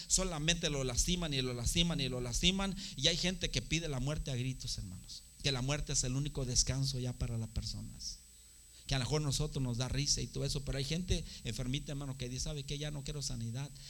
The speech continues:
lo que quiero es descansar ya de este enf-, problema, esta enfermedad". Y es una bendición. Y a lo mejor no sanó físicamente, pero sanó, hermano, sí hubo sanidad, porque, hermanos, pues se fue a la otra vida,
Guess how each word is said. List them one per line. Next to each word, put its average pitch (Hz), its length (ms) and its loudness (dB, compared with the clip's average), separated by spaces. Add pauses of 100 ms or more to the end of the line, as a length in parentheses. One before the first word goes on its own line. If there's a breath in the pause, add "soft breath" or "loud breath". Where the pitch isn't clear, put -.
(120)
lo 123 160 0
que 120 140 0
quiero 139 160 0
es 139 60 -2
descansar 113 680 2
ya 110 200 -6 (120)
de 113 80 -8
este 120 160 -4
enf-, 110 160 -6 (340)
problema, 120 480 2
esta 117 160 -2
enfermedad". 107 580 -2 (1500)
Y 127 80 6
es 131 140 4
una 147 180 0
bendición. 131 640 2 (300 loud breath)
Y 151 80 8
a 170 40 8
lo 180 60 4
mejor 180 240 2
no 190 160 4
sanó 175 260 4
físicamente, 180 720 2
pero 147 440 2
sanó, 143 340 4
hermano, 175 400 2
sí 180 420 8
hubo 165 300 0
sanidad, 139 580 2 (300 loud breath)
porque, 135 220 2
hermanos, 151 500 0 (180 loud breath)
pues 131 160 0
se 123 140 2
fue 156 240 2
a 143 80 0
la 147 80 0
otra 123 240 -2
vida, 135 360 0